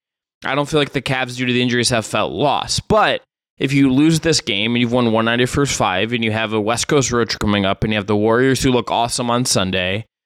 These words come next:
like, it is a hard place for you to be to start the season when you have these high expectations. I think just getting this win against this team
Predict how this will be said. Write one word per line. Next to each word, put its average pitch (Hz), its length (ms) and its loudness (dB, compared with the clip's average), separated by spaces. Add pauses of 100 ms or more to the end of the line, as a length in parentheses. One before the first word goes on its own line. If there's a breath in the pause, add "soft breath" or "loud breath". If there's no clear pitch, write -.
(480)
like, 175 200 0
it 180 220 -4
is 180 240 0
a 170 140 2
hard 160 400 0
place 143 340 0
for - 140 -4
you 135 180 4
to 127 80 2
be 127 240 0
to 120 80 -2
start 117 360 -2
the 110 60 -6
season 131 380 2
when 117 80 4
you 117 100 4
have 120 280 -2
these 113 160 -6
high 120 160 -2
expectations. 123 680 -4
I 117 120 -4
think 180 240 -2
just 156 240 0
getting 143 240 2
this 139 200 2
win 131 200 2
against 127 380 -4
this 131 180 0
team 131 400 2